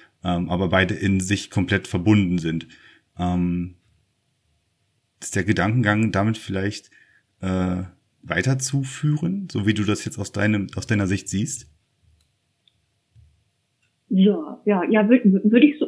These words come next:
Speaker 2: würd ich so beschreiben. Also der Charakter, äh, ist ja, denke ich, also so in meiner Theorie sozusagen, äh, Teil des Egos.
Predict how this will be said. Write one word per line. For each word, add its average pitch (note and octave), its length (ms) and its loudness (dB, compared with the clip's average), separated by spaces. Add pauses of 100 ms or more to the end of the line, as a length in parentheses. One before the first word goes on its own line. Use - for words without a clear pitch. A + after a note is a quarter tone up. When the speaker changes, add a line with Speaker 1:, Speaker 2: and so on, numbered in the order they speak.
Speaker 2:
würd B3+ 140 10
ich - 160 2
so D#4 80 8
beschreiben. C4+ 500 4
Also G3+ 180 6
der G#3+ 200 6
Charakter, A#3+ 320 2 (160)
äh, B3+ 200 2
ist B3 120 -2
ja, C4 120 0 (400)
denke G#3+ 260 2
ich, - 220 -8
also G3 220 -2
so F#3+ 140 -2
in F#3+ 100 -6
meiner G3 360 -6 (600)
Theorie G3 380 10
sozusagen, F3+ 600 2
äh, F#3 680 -4
Teil A3+ 200 6
des A#3+ 120 6
Egos. F#3+ 360 6